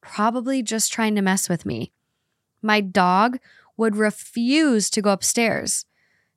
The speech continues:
The stairs were old and creepy as hell. Something just felt wrong about it. Further proof to me that he was upstairs. When I would take my dog to go visit my fiance or family, she'd try to avoid getting back in the car.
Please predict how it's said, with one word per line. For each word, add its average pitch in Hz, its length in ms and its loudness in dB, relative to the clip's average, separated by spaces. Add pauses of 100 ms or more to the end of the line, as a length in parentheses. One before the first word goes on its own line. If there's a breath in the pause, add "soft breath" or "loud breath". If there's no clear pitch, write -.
The 226 100 0
stairs 262 500 0
were 208 220 -2
old 220 320 2
and 214 140 -4
creepy 214 360 -2
as 185 140 0
hell. 156 320 -2 (340)
Something 277 480 -2
just 254 280 -6
felt 233 240 -4
wrong 190 680 2
about 151 280 -2
it. 135 220 -4 (440)
Further 254 380 2
proof 226 380 0
to - 120 0
me 196 240 2
that 180 280 0 (160)
he 196 640 0 (200)
was 196 220 0
upstairs. 175 760 0 (640)
When 220 140 0
I 214 60 4
would 214 120 2
take 214 220 0
my 240 140 0
dog 202 260 2
to 202 60 -2
go 190 100 4
visit 190 240 0
my 190 120 2
fiance 190 420 0
or 180 80 2
family, 220 520 0 (500)
she'd 233 240 -2
try 247 280 2
to 339 120 2
avoid 220 340 2
getting 214 240 0
back 180 300 2
in 202 80 0
the 180 80 0
car. 170 420 0